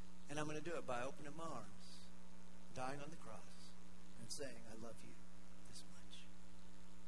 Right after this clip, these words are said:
As we think about his love that he has for us, this fact of next is he lavishes love on us. In First John one,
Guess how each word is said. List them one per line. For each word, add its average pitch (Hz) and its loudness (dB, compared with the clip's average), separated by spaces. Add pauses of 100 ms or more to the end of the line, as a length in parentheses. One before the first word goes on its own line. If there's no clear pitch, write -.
(160)
As 170 4
we 220 2
think 214 2
about 190 4
his 170 2
love 175 4
that 160 2
he 151 2
has 156 4 (120)
for 175 2
us, - 0 (600)
this - 2
fact 180 2
of 151 2 (300)
next 180 2
is 156 2
he 175 0
lavishes 175 2
love 135 2
on 123 0
us. - 0
In 131 -2
First 180 2
John 165 4 (520)
one, 160 4